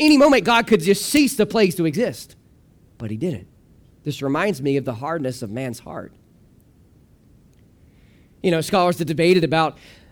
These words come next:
Pharaoh. Did God initially harden his heart, or did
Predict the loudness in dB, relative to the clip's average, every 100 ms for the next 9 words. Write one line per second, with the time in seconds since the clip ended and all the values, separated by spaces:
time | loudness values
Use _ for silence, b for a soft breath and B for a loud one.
0 | b -6 0 0 0 0 -2 -4 -4 -2
1 | 2 2 4 2 4 2 2 0 0 0
2 | -2 -2 -6 -4 -2 0 -2 -4 -2 -4
3 | -8